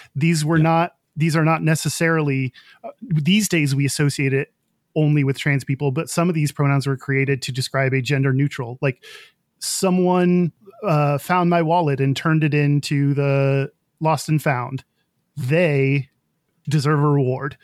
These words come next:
Speaker 1: Like, I, if I don't
Speaker 2: Yep.
Speaker 1: know the gender of the person, that's a gender neutral pronoun, but it's not necessarily, it's not about it be, a person being trans or not. So I think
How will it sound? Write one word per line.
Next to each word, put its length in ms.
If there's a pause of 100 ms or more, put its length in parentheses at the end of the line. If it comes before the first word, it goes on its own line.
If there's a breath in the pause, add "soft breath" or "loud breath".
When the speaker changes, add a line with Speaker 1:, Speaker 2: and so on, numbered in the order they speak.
(100)
Speaker 1:
Like, 300
I, 120
if 160
I 80
don't 100
Speaker 2:
Yep. 60
Speaker 1:
know 60
the 80
gender 340
of 80
the 80
person, 480
that's 220
a 40
gender 320
neutral 440 (180)
pronoun, 640 (720 loud breath)
but 340 (220)
it's 240
not 260
necessarily, 960 (220)
it's 160
not 140
about 260
it 160
be, 220
a 80
person 280
being 200
trans 360
or 60
not. 240
So 480
I 80
think 320